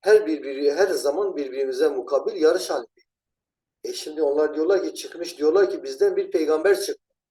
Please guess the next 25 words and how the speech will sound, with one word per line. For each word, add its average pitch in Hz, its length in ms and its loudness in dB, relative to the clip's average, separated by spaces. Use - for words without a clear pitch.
Biz 135 140 -10
diyor, 131 180 -2
"Bir 135 140 -6
peygamber 139 460 0
nereden 226 300 0
getirelim? 92 500 -8
Yarışamayız 151 600 0
onlarla. 95 340 -6
Getiremeyiz - 580 2
peygamber 101 440 -4
yani." 80 280 -18
O 403 140 10
yüzden 139 300 0
diyor, 147 180 -2
"Bizim 160 180 -4
yapacağımız 123 560 -2
şey 208 140 2
onu 151 220 -2
inkar 165 340 -2
etmek 160 360 2
ve 156 40 0
onunla 170 240 4
mücadele 131 460 0
etmektir." - 680 -8
Böyle, 107 380 -6